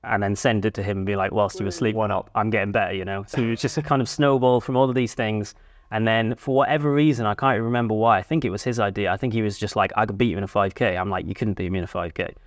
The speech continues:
Speaker 1: He was like, "Right, well, let's do a triathlon." I was like, "Oh, I don't wanna do a triathlon." <laughs>
Speaker 2: That escalated from a five K very quickly.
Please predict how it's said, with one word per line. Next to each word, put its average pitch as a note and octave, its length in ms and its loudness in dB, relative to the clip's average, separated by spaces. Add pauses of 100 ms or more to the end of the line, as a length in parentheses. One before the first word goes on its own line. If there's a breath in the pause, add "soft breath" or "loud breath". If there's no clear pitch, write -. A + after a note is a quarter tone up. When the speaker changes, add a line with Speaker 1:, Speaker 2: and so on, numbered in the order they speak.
(140 soft breath)
Speaker 1:
He - 60 -4
was G#2 80 -2
like, G2 140 2
"Right, G2+ 200 4
well, F#2 100 0
let's G#2+ 100 -2
do A2 120 0
a G#2 40 0
triathlon." G2+ 540 0
I F#2+ 120 0
was F#2+ 100 0
like, F2+ 160 -10
"Oh, - 180 -20
I - 80 -20
don't C3 120 -12
wanna F#2 120 -8
do F2+ 140 -8
a F2 60 -8
triathlon." - 480 -6
<laughs> - 760 -20
Speaker 2:
That C3 120 2
escalated G2+ 580 -2
from F#2+ 200 -4
a F#2 40 -4
five F2+ 260 -2
K F#2+ 140 0
very F2 200 -2
quickly. D#2+ 360 -10